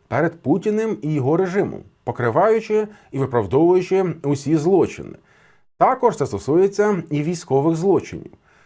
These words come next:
Тому не дивно, що вона з дві тисячі вісімнадцятого року перебуває під санкціями України,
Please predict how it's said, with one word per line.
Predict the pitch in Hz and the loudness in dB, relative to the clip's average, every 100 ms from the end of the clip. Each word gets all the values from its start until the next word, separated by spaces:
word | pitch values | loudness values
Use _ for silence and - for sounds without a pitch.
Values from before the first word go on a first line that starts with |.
| _ _ | _ _
Тому | 123 151 | -2 0
не | 127 104 | 0 0
дивно, | 165 220 220 220 | 0 0 0 -2
що | - 123 | -2 -2
вона | 110 120 143 135 101 82 | -2 0 0 0 0 -4
з | |
дві | 101 | -4
тисячі | 147 95 | -4 -4
вісімнадцятого | 90 101 104 85 120 | -6 -6 -6 -4 -2
року | 175 196 175 | 0 0 2
перебуває | 117 117 120 131 147 110 | 0 0 2 4 4 2
під | 113 107 | -2 -4
санкціями | 127 147 - 98 | -2 -2 -2 -4
України, | 92 135 101 85 73 71 113 | -4 -4 -4 -4 -6 -10 -10